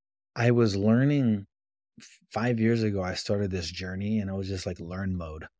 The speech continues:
I would just learn, learn, learn, make mistake, make mistake, learn, learn, make mistake, make mistake. This was just like a cycle. And then you realize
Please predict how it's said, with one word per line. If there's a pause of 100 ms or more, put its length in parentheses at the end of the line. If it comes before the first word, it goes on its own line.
I
would
just
learn,
learn,
learn,
make
mistake,
make
mistake,
learn,
learn,
make
mistake,
make
mistake.
This
was
just
like
a
cycle. (600)
And
then
you
realize